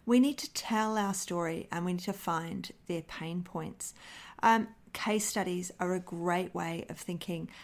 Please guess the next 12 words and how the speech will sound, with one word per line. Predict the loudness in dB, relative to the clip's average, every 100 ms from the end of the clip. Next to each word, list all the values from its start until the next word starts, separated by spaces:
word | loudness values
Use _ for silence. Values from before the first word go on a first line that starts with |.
| -14
how | -4 2 4 4
will | 4 0 0 0 -4 -10 -20 -14 -4
I | -2 -2
create | -4 -4 0 0 -2 -4
my | -4
program? | -4 -4 -4 -2 -4 -4
Because | -8 -2 0 0 -4 -16 -4
if | 0 2
you've | 2 0
got | 0 -2
case | -2 0 0 0
studies | -2 -2 0 -2